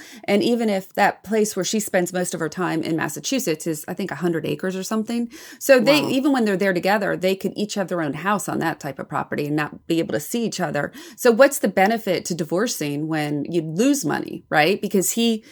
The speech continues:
Speaker 1: especially along the way, she's making no money. He's the gazillionaire, you know? So who knows what they're, she might lose everything.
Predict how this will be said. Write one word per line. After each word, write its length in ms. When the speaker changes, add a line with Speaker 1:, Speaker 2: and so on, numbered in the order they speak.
Speaker 1:
especially 400
along 240
the 80
way, 300
she's 260
making 320
no 160
money. 420
He's 480
the 100
gazillionaire, 880
you 140
know? 300
So 320
who 80
knows 260
what 220
they're, 260
she 180
might 240
lose 220
everything. 680